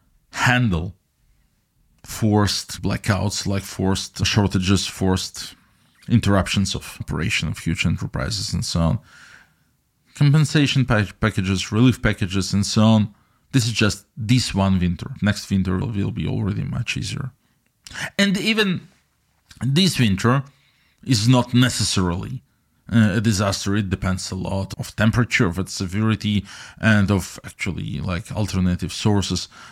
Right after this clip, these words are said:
which are already getting available. So Putin is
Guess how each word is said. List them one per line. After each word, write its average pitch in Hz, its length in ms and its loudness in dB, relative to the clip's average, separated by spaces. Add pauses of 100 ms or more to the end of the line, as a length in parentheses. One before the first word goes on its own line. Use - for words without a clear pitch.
which 107 320 4
are 107 260 2
already 104 460 4
getting 90 340 2
available. 113 540 -4 (400)
So 202 420 2 (380)
Putin 202 320 4
is 139 160 2